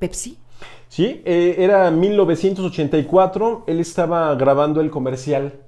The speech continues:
Speaker 2: de la Pepsi junto con sus, sus hermanos, ¿te acuerdas de los Jackson?
Speaker 1: Sí.
Speaker 2: Bueno, pues él estaba disfrutando las mieles de su disco Thriller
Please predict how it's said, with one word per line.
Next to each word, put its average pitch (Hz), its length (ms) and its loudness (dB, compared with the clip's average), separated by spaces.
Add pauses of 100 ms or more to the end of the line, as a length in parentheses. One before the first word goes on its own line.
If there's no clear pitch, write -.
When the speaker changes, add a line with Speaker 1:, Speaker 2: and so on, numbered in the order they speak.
(120)
Speaker 2:
de 104 180 -6
la 95 200 -4
Pepsi 131 500 -6 (380)
junto 117 280 -8
con 113 120 -10
sus, - 180 -14
sus 120 640 -8
hermanos, 127 400 -4
¿te 123 80 -8
acuerdas 139 240 -4
de 117 80 -6
los 110 140 -6
Jackson? 147 340 -6
Speaker 1:
Sí. 147 500 -8 (340)
Speaker 2:
Bueno, 120 280 0
pues - 160 -12
él 139 320 2
estaba 139 560 2
disfrutando 131 540 -6
las 135 180 -6
mieles 143 340 -4
de 123 80 -8
su 113 360 -10
disco 131 320 -6
Thriller 135 380 -2